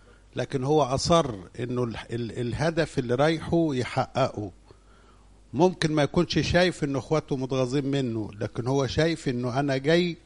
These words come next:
من أبويا رايح أطمن عن سلامة إخواتك وسلامة الغنم. حتى في بيت فوتيفار كان ملتزم، محدش شايفه، لكن كيف أصنع هذا الصر-، الشر العظيم؟ في السجن كان ملتزم،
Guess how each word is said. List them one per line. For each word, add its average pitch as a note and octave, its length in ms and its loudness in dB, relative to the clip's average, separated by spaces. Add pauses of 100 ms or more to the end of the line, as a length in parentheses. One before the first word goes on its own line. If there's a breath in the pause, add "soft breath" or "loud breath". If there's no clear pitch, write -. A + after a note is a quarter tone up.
من B2 160 0
أبويا D#3+ 560 2
رايح D3 380 0
أطمن C#3+ 520 -2
عن C3 140 -2
سلامة C#3+ 520 0 (100)
إخواتك C3+ 560 -2
وسلامة A#2+ 460 -4 (100)
الغنم. G#2+ 460 -6 (840 soft breath)
حتى F3+ 460 2
في B2+ 80 -12
بيت D#3+ 220 0
فوتيفار C#3+ 540 0
كان C3 280 -2
ملتزم، A2+ 640 0 (760 soft breath)
محدش D3 400 0
شايفه، C#3 540 0
لكن A2 280 -8
كيف C3+ 320 -4
أصنع B2+ 480 0
هذا B2+ 140 0
الصر-، B2 560 -2 (120)
الشر A#2+ 360 0
العظيم؟ B2 440 0
في - 180 -12
السجن C#3 520 -2
كان B2+ 320 -2
ملتزم، A2 640 0